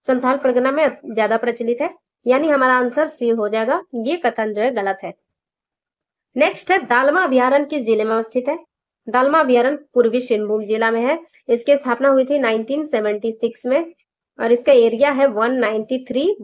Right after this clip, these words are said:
वर्ग किलोमीटर। नेक्स्ट है झारखंड के वर्तमान मंत्री परिषद में एसटी, एससी और पिछड़ा वर्ग कल्याण मंत्री कौन है?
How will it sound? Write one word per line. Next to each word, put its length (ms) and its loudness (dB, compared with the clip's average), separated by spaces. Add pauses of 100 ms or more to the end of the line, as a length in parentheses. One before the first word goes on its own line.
(200)
वर्ग 240 -2 (100)
किलोमीटर। 580 -6 (1900)
नेक्स्ट 360 -2
है 120 2 (540)
झारखंड 420 0
के 80 0
वर्तमान 400 4
मंत्री 280 2
परिषद 400 0
में 120 4
एसटी, 520 -2
एससी 440 -2
और 120 4
पिछड़ा 340 -2
वर्ग 200 0
कल्याण 320 0
मंत्री 280 -2
कौन 220 0
है? 80 2